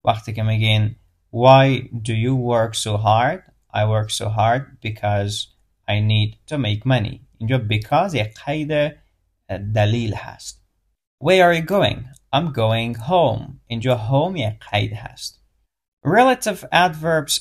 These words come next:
introduce relative and subordinate clauses. Where، when، why and how.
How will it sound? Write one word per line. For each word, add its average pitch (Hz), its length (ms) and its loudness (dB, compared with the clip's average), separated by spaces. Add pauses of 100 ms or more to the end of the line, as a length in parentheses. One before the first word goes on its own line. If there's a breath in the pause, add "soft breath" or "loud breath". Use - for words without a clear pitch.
introduce 139 640 -2
relative 135 720 0
and 110 240 -4
subordinate 110 560 -2
clauses. 104 800 0 (360)
Where، 117 640 0
when، 110 500 0
why 107 460 0
and 98 120 -12
how. 110 320 -12